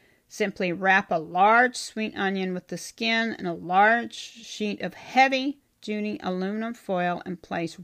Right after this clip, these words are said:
right in the ashes. After thirty minutes, turn and cook about thirty minutes more. It's done when the onion is soft.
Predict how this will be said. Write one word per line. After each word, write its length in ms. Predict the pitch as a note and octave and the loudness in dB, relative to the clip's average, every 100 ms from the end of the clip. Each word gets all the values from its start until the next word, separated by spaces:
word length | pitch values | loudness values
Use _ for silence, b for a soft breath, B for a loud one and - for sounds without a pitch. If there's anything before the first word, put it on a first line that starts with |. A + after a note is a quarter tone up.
| - | -12
right 340 | F#3+ G3+ G#3 - | 0 2 2 -4
in 180 | - F#3 | -10 -8
the 160 | F3+ - | -8 -10
ashes. 640 | E3 E3 - - - - b b b b b b b | -12 -12 -12 -16 -20 -20 b b b b b b b
After 360 | - E3+ - G3+ | -4 -2 -2 -6
thirty 400 | - A3+ B3 B3 | 0 4 4 2
minutes, 640 | B3 C4 A3 G3+ - - _ | 0 0 0 -4 -10 -18 _
turn 400 | - A3+ A3+ A3+ | -6 -2 -2 -2
and 180 | G#3+ F3+ | -4 -6
cook 280 | - - - | -4 -6 -4
about 420 | G3 F3 - - | -2 0 0 -2
thirty 300 | F#3 F3+ F#3 | -2 0 0
minutes 420 | F#3 F3 D#3+ - | -4 -4 -6 -10
more. 400 | F3+ D3+ - - _ b b b b b | -10 -8 -8 -12 _ b b b b b
It's 240 | E3 - | -12 -12
done 460 | - G#3+ A3 - - | 2 4 4 2 -4
when 160 | F#3 E3+ | -4 -4
the 100 | - | -6
onion 440 | D#3+ G3+ G3+ G3+ G3 | -6 -4 -4 -6 -6
is 140 | F3 E3+ | -8 -10
soft. 640 | - G#2 C#2+ - - - | -6 -4 -4 -8 -14 -20